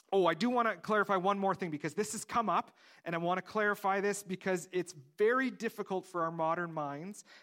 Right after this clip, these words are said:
and our, the way we communicate now to grasp some of these things. But if you read through the Torah, the first five books of the Bible, you'll see so many specific numbers that are very perfectly round numbers. Forty gets used a lot. Seven gets used a lot.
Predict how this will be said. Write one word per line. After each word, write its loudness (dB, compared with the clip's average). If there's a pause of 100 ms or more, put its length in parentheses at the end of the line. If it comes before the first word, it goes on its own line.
and -8
our, -6
the -4
way 2
we -2
communicate -6
now -4 (280)
to -8
grasp -2
some -8
of -4
these -6
things. -16 (400)
But 0
if -2
you 0
read 2
through -2
the -2
Torah, 0
the -4
first -2
five 2
books -4
of -6
the -2
Bible, 0 (260)
you'll 0
see -4
so -2
many -2
specific -8
numbers 0
that -4
are -2
very -6
perfectly -10
round -10
numbers. -20 (600)
Forty 0
gets -6
used -6
a -6
lot. -8
Seven -2
gets -6
used -6
a -8
lot. -8